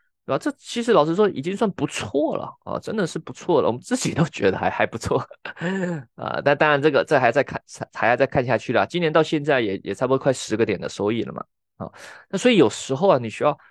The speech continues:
踏出一步，啊，去理解认知以外的东西啊，不能去被局限。啊，像我这一年多来也了解到很多奇葩厉害的操盘手法，我就有些都，我就觉得太，太，太猛了，我自己都想投啊。他们的一些收益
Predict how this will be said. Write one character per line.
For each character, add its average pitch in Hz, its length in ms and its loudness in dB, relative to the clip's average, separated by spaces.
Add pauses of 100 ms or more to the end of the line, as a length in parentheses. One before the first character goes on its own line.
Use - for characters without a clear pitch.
(140)
踏 - 280 -2
出 - 200 -2
一 143 120 -2
步， - 300 -14
啊， 107 100 -8
去 - 160 -4
理 135 200 0
解 139 160 2
认 156 220 4
知 139 180 -6
以 76 140 -8
外 131 180 0
的 107 80 -4
东 98 200 -4
西 - 260 -16 (100)
啊， - 300 -10
不 - 60 -2
能 135 120 0
去 - 120 -10
被 127 140 0
局 85 300 -8
限。 - 280 -4 (500)
啊， 160 80 -8
像 190 120 4
我 170 60 4
这 160 100 0
一 180 80 2
年 143 180 0
多 151 160 4
来 120 100 6
也 113 120 4
了 120 180 4
解 123 120 0
到 131 100 4
很 110 160 -4
多 120 120 -2
奇 - 280 -6
葩 117 240 0
厉 131 160 -2
害 135 100 2
的 113 120 4
操 123 240 0
盘 98 200 -4
手 98 240 -6
法， - 220 -6 (680)
我 202 140 -8
就 - 140 -10
有 180 140 6
些 302 160 2
都， 320 140 4
我 214 120 -2
就 - 60 -8
觉 247 80 0
得 247 80 6
太， - 300 -6
太， 330 240 -2 (100)
太 - 180 -2
猛 147 260 4
了， 110 140 2
我 151 100 -2
自 262 120 -4
己 233 40 0
都 233 120 4
想 135 200 0
投 - 200 -6
啊。 123 120 0 (380)
他 - 120 -6
们 247 60 2
的 233 60 8
一 196 60 8
些 214 100 8
收 202 320 2
益 196 180 -4